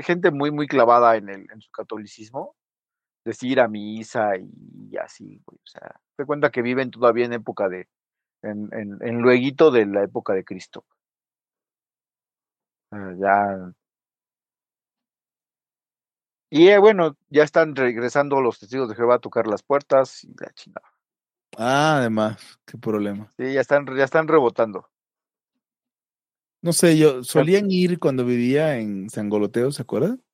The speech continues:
Speaker 2: Y como estaba a pie de calle, solían ir y me tocaban, yo así de, aparte de sábados en la mañana, domingos en la mañana, yo así.
Speaker 1: Sí, güey.
Speaker 2: Su lógica era que no estaba en la igle-, en otra iglesia, ¿no?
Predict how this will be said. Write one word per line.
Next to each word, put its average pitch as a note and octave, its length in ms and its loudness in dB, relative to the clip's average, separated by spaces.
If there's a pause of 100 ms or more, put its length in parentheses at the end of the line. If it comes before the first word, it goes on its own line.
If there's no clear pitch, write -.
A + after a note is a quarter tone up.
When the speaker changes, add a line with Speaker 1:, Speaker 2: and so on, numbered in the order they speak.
(760)
Speaker 2:
Y A2+ 100 -8
como A#2 180 -4
estaba B2+ 220 4
a C3 80 0
pie C3 140 2
de B2 120 2
calle, B2 300 -2
solían G#2 440 -4
ir G#2 220 -8
y A2 60 -14
me G2+ 140 -10
tocaban, G2 420 -6
yo G2 120 -6
así G2+ 220 -10
de, G2+ 400 -10 (540)
aparte C3 400 -2
de D#3+ 80 6
sábados C3+ 340 4
en C#3 60 -2
la A2+ 40 -2
mañana, G2 320 -4
domingos G2+ 380 -6
en G#2 60 -8
la G2 60 -8
mañana, F2+ 460 -10
yo A2+ 180 -14
así. - 280 -18 (120)
Speaker 1:
Sí, C#3 200 -4
güey. G2+ 640 0 (1000)
Speaker 2:
Su - 220 2
lógica D#3 400 6
era C#3 200 6
que A#2+ 100 0
no A#2+ 100 -2
estaba A#2 220 0
en A2+ 80 -2
la A2 60 -4
igle-, G#2 260 -8
en G2+ 100 -6
otra G#2 220 -2
iglesia, G#2+ 380 -6
¿no? D3 180 -12